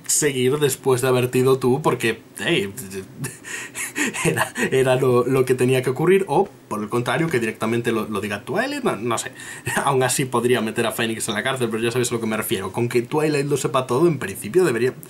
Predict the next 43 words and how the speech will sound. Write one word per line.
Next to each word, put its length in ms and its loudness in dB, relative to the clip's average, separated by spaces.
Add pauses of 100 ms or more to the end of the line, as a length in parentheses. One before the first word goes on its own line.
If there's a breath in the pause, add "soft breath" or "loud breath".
(320 loud breath)
Ya 180 0
sé 200 2
que 80 0
está 140 -2
el 100 4
tema 200 2
de 120 2
que, 160 0
que 320 -2
se 180 -6
quedaría 360 2
ella 140 0
sin 140 0
experiencia 580 0
contra 280 -2
la 100 0
fiscal 400 -2
y 40 0
toda 140 0
esa 100 -2
mierda, 280 0
pero 120 -4
digo 140 0
yo 140 0
que 60 -2
el 60 2
momento 300 -2
en 80 0
el 40 -4
que 80 -4
usas 200 -4
eso 220 -4
ya 140 -2
es 100 -6
cuando 300 -2 (680 loud breath)
lo 120 2
necesitas, 460 0
como 180 6
mínimo 360 4
que 100 0
lo 100 4
sepas, 420 -4
¿sabéis? 360 0